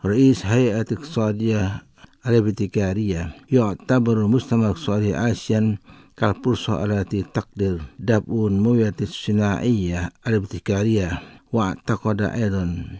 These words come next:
مقدار المنافسة. لمواجهة مجتمع اقتصادي آسيا ستنال إندونيسيا الفرصة لمقدار التطوير حلال، لأنها أصبحت كالواحدة العوامل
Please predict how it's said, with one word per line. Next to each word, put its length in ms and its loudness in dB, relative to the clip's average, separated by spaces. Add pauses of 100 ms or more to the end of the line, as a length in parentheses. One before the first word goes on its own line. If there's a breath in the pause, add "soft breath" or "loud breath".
(400 soft breath)
مقدار 380 0
المنافسة. 720 -4 (520 loud breath)
لمواجهة 840 4
مجتمع 520 4
اقتصادي 440 -2
آسيا 560 0
ستنال 600 0
إندونيسيا 520 2
الفرصة 580 -4 (360 loud breath)
لمقدار 920 0 (260)
التطوير 800 2
حلال، 840 0 (460)
لأنها 680 2
أصبحت 380 -2 (440 loud breath)
كالواحدة 800 -2 (140)
العوامل 720 0